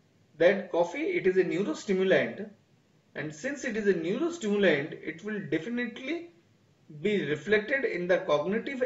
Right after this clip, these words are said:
ability of the persons. Okay, so hence what happens is that if you take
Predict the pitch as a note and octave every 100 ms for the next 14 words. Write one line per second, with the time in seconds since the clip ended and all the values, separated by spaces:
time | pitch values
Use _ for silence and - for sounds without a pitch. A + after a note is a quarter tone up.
0 | - D3+ D#3+ E3 B3 - C#3+ C3+ G#3 A#3
1 | B3 - C#3 B2+ - _ _ _ - G3
2 | - - _ _ _ _ _ _ _ _
3 | _ - - A#3 G3 C#3+ C#4+ A#3+ C#3+ B2+
4 | - C#4 - _ _ _ F3 A#3+ G3+ G#3+
5 | C4 B3 G3 E3 G#3 D#3+ - A#3 A#3+ -
6 | _ _ _ _ _ _ _ F3+ F#3 G3
7 | F#3+ - B3+ D#4 E4 -